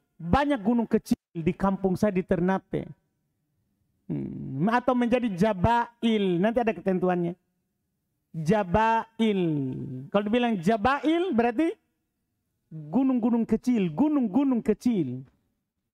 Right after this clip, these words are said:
Nah, kan banyak kan gunung-gunung. Nah, laut-laut kecil, bahair. Bisa dong. Hmm.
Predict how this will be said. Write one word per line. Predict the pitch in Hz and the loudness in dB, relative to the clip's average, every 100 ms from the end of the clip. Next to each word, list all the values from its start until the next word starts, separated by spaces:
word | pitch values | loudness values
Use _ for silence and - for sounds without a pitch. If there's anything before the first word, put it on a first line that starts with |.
| _ | _
Nah, | 311 453 - | -4 -4 -2
kan | 233 | 0
banyak | 160 165 190 208 | 0 0 0 0
kan | 247 240 | -2 0
gunung-gunung. | 170 208 175 160 226 165 117 - _ _ _ _ _ _ _ _ _ _ _ _ _ _ | 2 2 2 0 0 0 -4 -10 _ _ _ _ _ _ _ _ _ _ _ _ _ _
Nah, | 220 285 220 | -2 0 0
laut-laut | 240 302 285 294 | 0 2 0 0
kecil, | - 294 - 320 285 190 147 139 - _ _ _ | 0 -2 2 0 2 0 -2 -6 -12 _ _ _
bahair. | - 151 202 175 214 214 208 190 160 143 170 _ _ _ _ _ _ _ _ _ _ _ _ _ _ _ _ _ _ _ _ _ _ _ _ _ _ _ 339 | -4 0 0 0 -2 -2 0 0 0 -6 -16 _ _ _ _ _ _ _ _ _ _ _ _ _ _ _ _ _ _ _ _ _ _ _ _ _ _ _ -2
Bisa | 415 392 302 | -2 0 -2
dong. | 370 392 _ _ _ _ _ _ _ _ _ _ _ _ _ _ | -4 -14 _ _ _ _ _ _ _ _ _ _ _ _ _ _
Hmm. | 165 151 | -4 -4